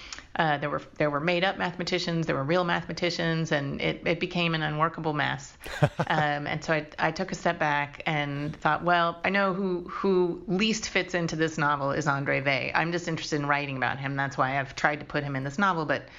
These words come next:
Speaker 1: he doesn't belong at all." But rather than throw him away, I just decided to pursue for a little while, kind of trying to understand my fascination with him. Uh,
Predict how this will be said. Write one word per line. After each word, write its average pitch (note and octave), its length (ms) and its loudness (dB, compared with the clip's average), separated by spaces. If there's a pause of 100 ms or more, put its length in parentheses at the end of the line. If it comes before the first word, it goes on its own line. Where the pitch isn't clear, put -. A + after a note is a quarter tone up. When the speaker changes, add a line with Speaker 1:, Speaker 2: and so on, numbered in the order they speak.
(500)
Speaker 1:
he F#3 120 2
doesn't E3 260 4
belong C3+ 280 0
at B2+ 80 0
all." C3+ 300 0 (360)
But F3 220 2
rather E3+ 300 0
than D3+ 540 -2 (400)
throw D#3+ 680 2
him D#3 220 0
away, F#3 540 2
I E3 380 0
just D#3+ 200 -6
decided E3+ 320 0
to D#3+ 80 -6
pursue E3+ 580 2
for D#3+ 160 2
a D#3+ 60 0
little G3+ 220 2
while, D3+ 520 2 (440)
kind F3 180 2
of D#3+ 80 -4
trying E3+ 320 0
to - 100 -6
understand D#3+ 1080 0 (200)
my D3+ 220 2
fascination F3 680 -2
with C#4+ 120 -6
him. C#4 300 0 (420)
Uh, F#3 360 2